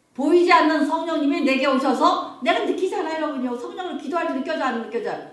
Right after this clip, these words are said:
느껴지잖아요. 어떨 때는 불이 말 때가 있고 뭐가 쫙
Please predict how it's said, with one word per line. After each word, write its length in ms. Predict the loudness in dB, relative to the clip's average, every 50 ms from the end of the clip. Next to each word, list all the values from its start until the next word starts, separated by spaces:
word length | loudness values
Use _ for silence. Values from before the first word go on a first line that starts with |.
| -20 _ -12
느껴지잖아요. 1080 | -8 -6 -2 -2 -2 -2 -2 -4 -4 -4 -2 -2 -4 -2 -2 -2 -2 -4 -6 -8 -8 -4
어떨 260 | -2 -2 -2 -2 -2
때는 220 | -2 -2 -2 -4 -4
불이 280 | -2 0 0 2 4
말 220 | 4 2 2 0 0
때가 180 | 0 0 0
있고 640 | 0 -2 -4 -6 -6 -4 -2 0 0 0 0 -2 -4 -6 -6 -4
뭐가 300 | -4 -2 -2 -2 -2 -4
쫙 100 | -4